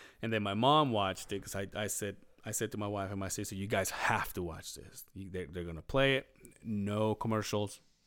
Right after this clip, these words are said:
I think it's, uh, it's for sale, but they, National Geographic had it. It was no commercials, two hours." And, uh,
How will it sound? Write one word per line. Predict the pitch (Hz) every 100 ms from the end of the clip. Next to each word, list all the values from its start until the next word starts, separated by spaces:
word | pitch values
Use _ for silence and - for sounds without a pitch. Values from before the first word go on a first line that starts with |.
| - -
I | 98
think | 120 110
it's, | 87 95 -
uh, | - 50 50 - -
it's | 92 104 -
for | -
sale, | 87 - 98 80 71 -
but | - - - - -
they, | 95 90 82 _ -
National | - 104 98 104 98
Geographic | 90 90 85 92
had | 95 90
it. | 87 - - - - - - -
It | -
was | 98
no | 92
commercials, | 92 95 90 - 90
two | - 95
hours." | 87 85 - - _ _ - _ _ _ _ _ - -
And, | 113 98 90
uh, | 85